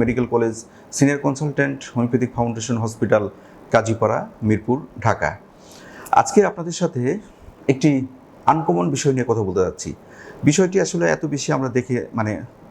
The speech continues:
পাই না, রুগী পাই না, তারপরেও কিন্তু এ ধরনের রুগী কম বেশি অল্প স্বল্প হলেও পাওয়া যায়। আপনারা অনেক ধরনের পাথরের কথা শুনেছেন, পিত্তথলিতে পাথর হয়, আমাদের, আহ, আহ, কিডনি স্টোন, কিডনিতে পাথর হয়, মূত্রথলিতে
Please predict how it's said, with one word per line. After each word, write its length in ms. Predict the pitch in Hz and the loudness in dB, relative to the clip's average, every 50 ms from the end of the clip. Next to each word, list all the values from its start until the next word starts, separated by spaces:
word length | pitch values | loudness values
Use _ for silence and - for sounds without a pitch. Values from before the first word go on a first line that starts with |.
| - - | -2 2
পাই 140 | - 123 135 127 | 4 4 4 4
না, 60 | 104 95 | 2 2
রুগী 220 | 104 107 110 110 - | 2 0 0 0 2
পাই 120 | 104 107 104 92 | 2 2 2 2
না, 80 | 92 - - - - - - - - - | 0 0 -2 -6 -18 -20 -20 -14 -2 2
তারপরেও 380 | 135 139 135 151 151 160 180 196 214 208 - - - - | 2 2 4 4 2 2 2 0 0 -4 -8 -12 -4 0
কিন্তু 240 | 143 139 127 151 180 202 190 - 127 | 0 0 2 2 0 0 2 2 2
এ 40 | 127 123 | 2 2
ধরনের 240 | 127 131 135 135 120 123 | 2 -2 0 0 0 -2
রুগী 200 | 123 117 143 180 - - - - | -2 -4 -4 -8 -8 -10 -2 2
কম 120 | 226 247 233 196 143 | 2 4 4 2 0
বেশি 240 | - - - 92 82 - - - - - - - - - - - - - - | -2 -2 -4 -6 -6 -8 -10 -16 -20 -20 -20 -20 -20 -20 -20 -8 -2 0 0
অল্প 120 | 123 - 139 131 | 2 2 0 0
স্বল্প 160 | - 135 127 - 131 123 | 0 -2 -2 -2 0 0
হলেও 200 | 131 139 180 220 220 - - - - - - | 2 4 2 2 0 -4 -14 -20 -6 0 2
পাওয়া 180 | 123 113 104 87 78 | 4 4 2 0 -2
যায়। 140 | 85 76 78 - - - - - - - - - - - | -2 -4 -4 -6 -12 -20 -20 -20 -20 -20 -12 -4 0 0
আপনারা 240 | - - 175 202 202 208 - - | 2 4 4 2 2 0 0 0
অনেক 140 | 165 208 220 185 185 | 0 0 -2 -2 -4
ধরনের 220 | 196 202 196 180 - | -4 -4 -4 -2 -2
পাথরের 300 | 156 160 160 156 160 156 156 | -2 -2 -2 -4 -4 -4 -4
কথা 140 | 147 - 131 - | -4 -4 -4 -2
শুনেছেন, 360 | - 120 101 85 - 95 78 - - - - - - - - - | 0 0 0 0 -2 -4 -4 -4 -6 -10 -14 -20 -20 -16 -2 2
পিত্তথলিতে 480 | - 151 - 139 120 135 123 110 120 120 - | 2 4 4 4 4 4 4 4 2 0 0
পাথর 180 | 107 - 117 98 98 101 | 0 0 0 -2 -2 0
হয়, 180 | 101 98 95 - - - - - - - - - - - - | 0 0 -2 -2 -6 -14 -20 -20 -20 -20 -20 -10 -2 0 2
আমাদের, 340 | 104 107 95 107 107 101 92 101 98 | 2 2 2 2 2 2 2 0 0
আহ, 60 | 95 | 2
আহ, 580 | 92 90 87 85 - - 71 71 90 87 90 - - - - - - - - | 2 2 0 -2 -4 -6 -4 -2 -2 -2 -2 -6 -10 -16 -20 -20 -6 0 2
কিডনি 240 | 135 110 107 110 104 - - | 2 2 4 2 0 0 0
স্টোন, 220 | - 107 98 92 95 - - | 0 -2 -2 -2 -2 -4 -2
কিডনিতে 300 | - 131 123 117 - 117 - - | 0 0 2 2 0 0 0 0
পাথর 200 | 95 - 107 90 85 98 | 0 -2 -2 -4 -2 -2
হয়, 160 | 95 95 92 - - - - - - 123 | -2 -2 -2 -6 -10 -20 -20 -6 0 2
মূত্রথলিতে 600 | 143 143 143 143 135 135 - 123 117 110 123 | 2 2 2 -2 -4 -2 0 0 0 0 0